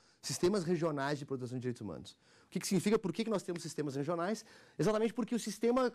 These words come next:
a, a, a ideia de pensar globalmente os direitos humanos é importante. Nós vimos, nós fazemos uma certa afirmação histórica dos direitos humanos a partir da criação da onu. Nós vimos que é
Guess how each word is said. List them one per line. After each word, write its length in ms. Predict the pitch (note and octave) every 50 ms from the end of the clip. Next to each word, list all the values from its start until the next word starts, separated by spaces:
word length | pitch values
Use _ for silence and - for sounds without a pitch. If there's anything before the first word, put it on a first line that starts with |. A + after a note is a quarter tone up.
| - -
a, 100 | C#3+ C#3
a, 320 | A#2 B2 B2 - A2+ A#2
a 180 | A#2+ A#2+ A#2 B2
ideia 220 | B2+ C3+ G3+ A3
de 80 | F#3+ -
pensar 320 | - G3+ F3 - G#3 G3
globalmente 1040 | D#3 F3+ A3 A#3+ G3+ A3+ - - - - _ - G3 F3 D#3+ D3+ D3+ E3 F3+ - F3+
os 60 | B2+
direitos 240 | A#2+ D3+ D#3 D#3 -
humanos 300 | F#3 F3 F#3 G3+ F#3 -
é 100 | C#3+ C#3
importante. 600 | C#3+ - F3 F#3 F3+ F3+ - D#3 C#3+ D#3+ F3 -
Nós 180 | D3 A#2 G#2+ G#2+
vimos, 280 | A#2 B2 B2 A#2 - - - - - - _ -
nós 100 | G#2 -
fazemos 360 | - A2+ G#2 B2+ C3 B2 A2+
uma 120 | B2 A#2
certa 260 | - - C3+ B2 - B2+
afirmação 440 | - - C3 B2+ A#2 A#2 - D#3+
histórica 400 | D#3+ - - - E3+ D3 D3 D3+
dos 80 | D3 B2+
direitos 180 | C3 A#2+ - -
humanos 300 | A#2 A2+ A2+ A2 - - -
a 60 | G#2+
partir 260 | - A2 G2 F#2+ - A2+
da 80 | A2
criação 280 | - A#2+ A2 - - G#2+
da 100 | A2 G#2
onu. 260 | G#2 G#2+ B2+ C3 A#2+ - - - - -
Nós 180 | - A2+ A2 G#2
vimos 200 | C3+ D#3 D#3+ D#3
que 120 | - D3+
é 40 | B2+